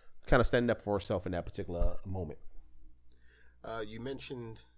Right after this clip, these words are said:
Speaker 2: and totally, I, I, I a hundred percent agree. Um, Lauren was his, was, was his Angie.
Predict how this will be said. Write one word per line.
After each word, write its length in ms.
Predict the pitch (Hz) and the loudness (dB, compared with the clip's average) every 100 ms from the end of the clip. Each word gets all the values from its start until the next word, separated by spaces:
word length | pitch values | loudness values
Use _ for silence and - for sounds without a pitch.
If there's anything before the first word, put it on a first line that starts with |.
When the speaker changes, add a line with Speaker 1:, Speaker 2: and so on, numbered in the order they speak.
| - _ - - _ | -20 _ -20 -20 _
Speaker 2:
and 340 | 131 120 110 98 _ _ - | -8 -6 -8 -14 _ _ -8
totally, 340 | 131 101 92 73 - | -6 -6 -10 -14 -12
I, 220 | 92 - | -12 -8
I, 280 | 98 87 87 - _ - | -10 -10 -12 -12 _ -16
I 40 | |
a 40 | - | -14
hundred 300 | - 104 104 | -12 -10 -12
percent 260 | 95 98 | -12 -12
agree. 360 | 82 80 85 78 _ - _ _ | -12 -12 -14 -14 _ -20 _ _
Um, 460 | 87 87 82 78 76 _ _ _ _ _ _ _ _ - - - - 101 | -4 -4 -4 -8 -14 _ _ _ _ _ _ _ _ -6 -6 -8 -16 -14
Lauren 400 | 107 131 127 113 | -4 -2 0 -2
was 240 | 110 98 | -4 -6
his, 480 | 110 101 95 82 - _ | -8 -8 -10 -14 -20 _
was, 180 | 110 92 107 110 | -12 -10 -10 -10
was 180 | 104 98 | -10 -10
his 160 | 101 78 | -12 -12
Angie. 420 | 82 82 78 | -10 -10 -14